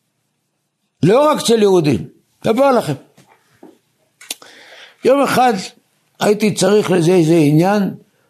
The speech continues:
להיות על יד גן החיות במלחה. שם היה לי פגישה עם איזה בן אדם. ממול לגן החיות יש איזה גבעה,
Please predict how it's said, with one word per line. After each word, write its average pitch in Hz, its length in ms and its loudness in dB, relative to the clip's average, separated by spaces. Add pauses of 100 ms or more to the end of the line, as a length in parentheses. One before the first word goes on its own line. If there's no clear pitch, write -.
(100)
להיות 220 360 2
על 175 140 0
יד 202 200 0
גן 180 200 0
החיות 160 360 -2
במלחה. 135 520 -2 (1200)
שם 202 160 -2
היה 180 120 -2
לי 165 120 -2
פגישה 135 380 -4
עם 131 60 -2
איזה - 180 -4
בן 98 180 -2
אדם. 170 320 -2 (2250)
ממול 226 460 2
לגן 220 280 0
החיות 214 500 0
יש 170 200 0
איזה 165 200 0
גבעה, 160 460 0